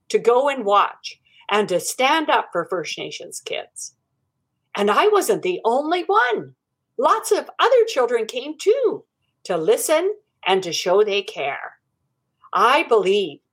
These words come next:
that children can change the world because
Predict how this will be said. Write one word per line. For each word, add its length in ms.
that 160
children 400
can 300
change 440
the 120
world 400
because 440